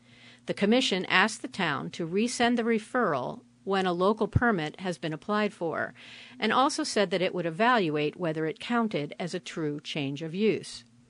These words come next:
The Cape Cod Commission is responsible for reviewing developments of regional impact,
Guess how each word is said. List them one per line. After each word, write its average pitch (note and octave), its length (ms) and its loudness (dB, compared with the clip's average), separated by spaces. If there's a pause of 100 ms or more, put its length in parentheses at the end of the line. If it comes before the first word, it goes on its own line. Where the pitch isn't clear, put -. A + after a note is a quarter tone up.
(720)
The D3+ 80 -6
Cape C4 300 2
Cod A#3 240 4
Commission F3 480 0
is D#3+ 180 -4
responsible F3+ 720 0
for D#3+ 220 -4
reviewing D#3 720 0
developments G#3 640 0
of D3+ 200 -6
regional F#3 360 -2
impact, F3 640 -6